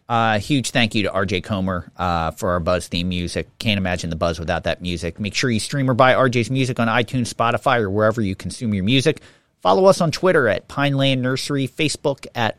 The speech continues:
Pinelands Nursery N J, Instagram at Pinelands Nursery, and, or, uh, at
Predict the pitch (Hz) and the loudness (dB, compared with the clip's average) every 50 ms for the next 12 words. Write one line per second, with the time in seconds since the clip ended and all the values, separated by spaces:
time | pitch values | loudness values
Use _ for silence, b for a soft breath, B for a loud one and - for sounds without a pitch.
0 | _ _ _ - - 123 127 127 123 123 120 117 113 113 - - 110 110 110 - | _ _ _ -4 -2 -2 0 0 0 2 2 0 0 -2 -2 -2 -2 -2 -2 -4
1 | - - 110 95 - - 92 92 95 85 - 87 90 104 143 170 196 - _ _ | -4 -4 -4 -4 -2 -2 -2 -2 -2 -2 -2 -2 0 0 -2 -4 -8 -14 _ _
2 | 120 127 127 - - 147 123 139 135 131 131 127 - - 123 117 - - - 127 | -4 -2 -2 -4 -4 -4 -2 0 2 2 0 0 0 -2 -2 -2 -2 -4 -4 -2
3 | 127 127 123 123 113 110 120 120 123 117 - - 131 117 120 123 - - - _ | -2 0 0 -2 -2 -4 -4 -4 -4 -4 -4 -4 -2 0 0 -2 -2 -6 -10 _
4 | _ - 113 107 107 110 107 107 110 107 - _ - 143 160 185 190 175 165 - | _ -2 -2 0 0 0 -2 -2 -4 -6 -10 _ -8 -4 -2 -2 -2 -4 -6 -12
5 | _ - - - 117 110 107 104 101 - - - 95 92 95 | _ -12 -6 -2 -2 0 0 -2 -2 -4 -4 -4 -4 -4 -4